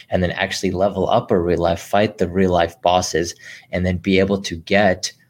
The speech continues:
um, those real life results and the rewards, the loot that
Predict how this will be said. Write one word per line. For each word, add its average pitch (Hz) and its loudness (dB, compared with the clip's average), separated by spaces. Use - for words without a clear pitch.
um, 85 -2
those 101 2
real 95 4
life 90 2
results 87 0
and 87 -6
the 87 -4
rewards, 92 0
the 76 -4
loot 92 0
that 87 -2